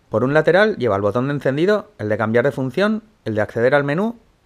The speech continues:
el botón de intro, las flechas para moverse por el menú y el botón de refrescar la señal. En la parte superior, debajo de una tapa que cubre medio proyector, tenemos las ruedas para modificar el zoom y la inclinación vertical de la lente, y por delante podemos regular el enfoque.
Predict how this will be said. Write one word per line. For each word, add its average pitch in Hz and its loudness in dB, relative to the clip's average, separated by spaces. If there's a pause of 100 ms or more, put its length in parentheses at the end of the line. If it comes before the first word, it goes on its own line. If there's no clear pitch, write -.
el 110 -4
botón 113 0
de 123 2
intro, 185 -2 (320)
las 110 -6
flechas 127 -4
para 131 0
moverse 117 -2
por 104 -2
el 104 -4
menú 147 -6 (240)
y 123 -2
el 113 0
botón 110 0
de 139 4
refrescar 104 -4
la 92 -8
señal. 90 -12 (1400)
En 113 -4
la 110 -2
parte 120 0
superior, 151 2
debajo 107 0
de 131 2
una 135 -2
tapa 101 -4
que 101 -10
cubre 117 -2
medio 120 -2
proyector, 113 0 (180)
tenemos 113 -2
las 101 -2
ruedas 131 2
para 123 0
modificar 107 -2
el 95 -6
zoom 202 -2
y 120 -6
la 110 -2
inclinación 107 -4
vertical 123 0
de 139 0
la 98 -2
lente, 95 -6 (440)
y 120 -8
por 107 -2
delante 131 0
podemos 110 -2
regular 113 2
el 127 -4
enfoque. 90 -12